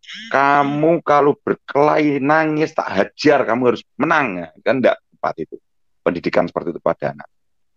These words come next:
Harusnya seorang ayah memberikan edukasi yang baik, yang bijak. Di sini, keluarga A laporan ke temannya keluarga D. Akhirnya minta bantuan.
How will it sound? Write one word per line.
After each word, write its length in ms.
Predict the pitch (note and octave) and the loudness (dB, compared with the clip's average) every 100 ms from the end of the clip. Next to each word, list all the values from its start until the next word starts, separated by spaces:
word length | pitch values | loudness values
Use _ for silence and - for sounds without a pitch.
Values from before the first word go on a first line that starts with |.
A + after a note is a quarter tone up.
| _ _ | _ _
Harusnya 300 | - D#2 A#2+ | -2 2 0
seorang 540 | - G#2+ F2 G2 F#2+ F#2 _ _ - | 2 2 2 0 -2 -10 _ _ -10
ayah 320 | - E2+ C3 | -4 2 2
memberikan 500 | C3+ F#2 F2 - F2+ - _ _ - | 2 -2 -2 0 0 -2 _ _ -6
edukasi 580 | E2+ E2+ E2+ F2 - | -4 -2 -2 -2 -2
yang 160 | A#2 F2+ | -2 -2
baik, 300 | - C#2+ - - | -4 -6 -6 -4
yang 160 | D#2+ D2+ | -6 -6
bijak. 340 | D2 - - - _ _ _ _ _ _ _ _ _ | -10 -8 -10 -10 _ _ _ _ _ _ _ _ _
Di 120 | B2 | 2
sini, 440 | A#2 E3 F#3 E3 E3 _ _ _ | 4 4 4 4 2 _ _ _
keluarga 480 | - C#3 C3+ - C#3+ | 2 2 4 2 4
A 80 | D#3+ | 4
laporan 420 | D3 B2 A2 A2 C#3+ | 4 2 2 2 4
ke 120 | C3+ C3 A#2 - | 4 4 4 -2
temannya 360 | - B2 C#3 | -2 0 0
keluarga 360 | C#3 C3 A#2+ A2+ | 0 -2 -4 -6
D. 240 | - F#2 F2+ _ _ _ _ | -6 -8 -8 _ _ _ _
Akhirnya 320 | G2 - A2+ | -6 -2 0
minta 300 | B2+ G#2+ F2 | 0 0 -2
bantuan. 720 | - E2 E2 G#2+ A#2 E2 E2 | -2 -6 0 2 2 0 -6